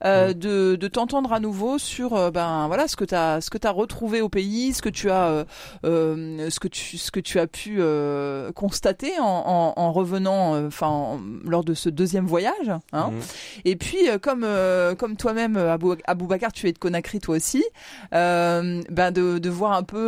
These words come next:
Speaker 1: euh, si, si ses souvenirs à lui ou si ses, enfin, pardon, si ses, euh,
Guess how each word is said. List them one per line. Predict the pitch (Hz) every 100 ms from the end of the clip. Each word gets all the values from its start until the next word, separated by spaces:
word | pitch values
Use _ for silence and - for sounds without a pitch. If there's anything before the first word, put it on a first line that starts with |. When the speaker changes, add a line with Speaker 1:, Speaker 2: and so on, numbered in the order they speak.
| 208
Speaker 1:
euh, | 175 165 165
si, | 165 - 190 175 170
si | - 202
ses | 202
souvenirs | 190 196 190 220 247
à | 208
lui | 185 208
ou | 233
si | 196 202
ses, | 180 175 160 156
enfin, | - 127
pardon, | 139 160 156 139
si | - -
ses, | 196 190 175
euh, | 151 143